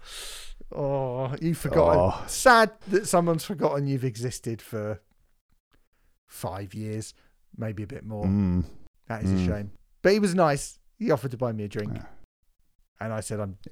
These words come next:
Speaker 1: you know, I was
Speaker 2: Yeah.
Speaker 1: on the water." Because the night before I went to see Creeper, I got drunk.
Speaker 2: Yes.
Speaker 1: Had a lovely time. Creeper, the night before that, in the
Speaker 2: Yeah.
Speaker 1: same venue, both gigs were great,
Speaker 2: Okay.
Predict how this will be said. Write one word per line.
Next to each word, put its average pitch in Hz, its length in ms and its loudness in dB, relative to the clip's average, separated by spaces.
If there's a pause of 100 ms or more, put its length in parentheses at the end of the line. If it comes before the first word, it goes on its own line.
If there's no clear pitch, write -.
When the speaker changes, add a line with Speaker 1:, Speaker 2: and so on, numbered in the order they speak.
Speaker 1:
you - 140 -8
know, 98 80 -6
I 101 100 -4
was 101 160 -4
Speaker 2:
Yeah. - 100 -10
Speaker 1:
on 113 80 -6
the 104 80 -6
water." 101 480 -6 (220)
Because 131 200 -2
the 127 60 -2
night 139 200 0
before 127 240 0
I - 20 2
went 110 140 -6
to - 40 -14
see 110 80 -12
Creeper, 104 500 -6 (280)
I 104 100 -8
got 95 160 -8
drunk. 90 360 -12 (1400)
Speaker 2:
Yes. 65 580 -6 (480)
Speaker 1:
Had 127 120 -4
a 131 80 -2
lovely 123 260 -2
time. 98 260 -10
Creeper, 117 580 0 (260)
the 120 80 -4
night 147 260 2
before 139 380 2
that, 110 160 2
in 71 80 0
the - 40 -2
Speaker 2:
Yeah. - 60 -6
Speaker 1:
same 156 240 0
venue, 113 520 -2 (100)
both 214 220 4
gigs 131 220 -4
were 101 60 -14
great, 95 260 2
Speaker 2:
Okay. 76 160 -4